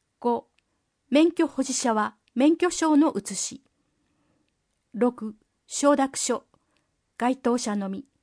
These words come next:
なお、詳しくは、茨城県西部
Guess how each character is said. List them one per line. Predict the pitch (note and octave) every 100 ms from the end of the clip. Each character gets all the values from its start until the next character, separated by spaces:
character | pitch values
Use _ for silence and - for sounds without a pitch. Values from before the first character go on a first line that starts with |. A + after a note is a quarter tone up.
| _ _ _ _ _ _
な | A3+ A#3+ B3
お、 | -
詳 | - C4+ D4+
し | -
く | -
は、 | A#3+ A#3+ - _ _ -
茨 | A#3+ D#4+
城 | F4 -
県 | D#4 E4
西 | - C4 G3+
部 | G#3